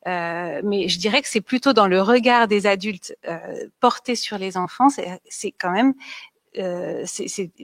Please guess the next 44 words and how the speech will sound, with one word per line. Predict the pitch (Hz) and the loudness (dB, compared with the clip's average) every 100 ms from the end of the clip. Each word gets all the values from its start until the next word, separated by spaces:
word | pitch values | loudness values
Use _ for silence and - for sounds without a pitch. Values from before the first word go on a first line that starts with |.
| - - | -20 -16
voilà. | 160 - - - | -16 -14 -18 -4
C'est, | - 190 | 2 2
c'est | - 185 | 0 -2
les | 175 | 0
rats | 262 | 2
qui | 311 - | 0 -2
transmettent | - 208 202 - | -4 -2 -2 0
la | 294 | 2
peste, | 302 247 - | 2 0 -2
hein. | 175 170 | -6 -4
On, | 185 - | -6 -4
on | 185 | -4
pourrait, | 170 208 226 285 214 175 | -4 -2 2 4 4 4
on, | 185 - | 0 -10
on | 175 | -12
pourrait | 196 202 269 | -10 -2 -2
imaginer | 220 202 214 202 | -2 -4 -6 -6
des | |
choses | - | -6
comme, | 208 - | -8 -8
il | 175 | -4
me | 208 | -2
semble | - 320 302 | 6 6 8
que | 254 | 4
c'est | - | -2
plus | 214 - 320 - | -2 0 0 2
là-dedans. | 226 196 202 - - - - - | 2 4 6 6 4 -10 -12 -10
L'enfant, | 214 226 220 - 320 | 2 4 4 4 4
effectivement, | 277 214 - 214 247 | 4 -4 -8 0 4
il | 302 214 | 4 4
a | 185 | 2
à | 185 | 0
se | - - 175 185 180 | -2 -10 -6 -6 -2
régler | 254 226 226 302 | -2 -2 -2 0
entre, | 214 - 214 | 0 -2 -6
euh, | 190 180 - - - | -6 -6 -16 -18 -8
le, | 190 196 196 196 | -4 0 2 2
le, | 196 | 0
la | 185 196 | 0 2
nécessité | 240 262 240 - 226 247 | 2 0 -4 -4 -6 -2
dans | 214 202 | -2 -2
son | 208 | -4
fantasme | - 208 214 208 190 | -4 -2 0 -2 -4
de, | 170 170 170 - | -4 -2 -2 -6